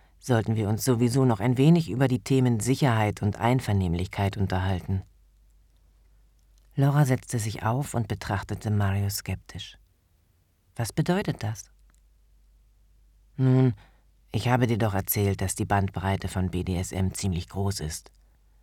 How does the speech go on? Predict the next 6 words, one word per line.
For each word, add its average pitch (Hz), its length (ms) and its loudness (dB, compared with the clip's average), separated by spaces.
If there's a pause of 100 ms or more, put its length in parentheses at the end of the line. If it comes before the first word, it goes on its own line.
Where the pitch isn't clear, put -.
(140)
Jeder 113 300 2
hat 95 180 -2
unterschiedliche 107 680 0
Vorlieben 95 540 -2
und 92 160 -2
Grenzen. 98 520 -4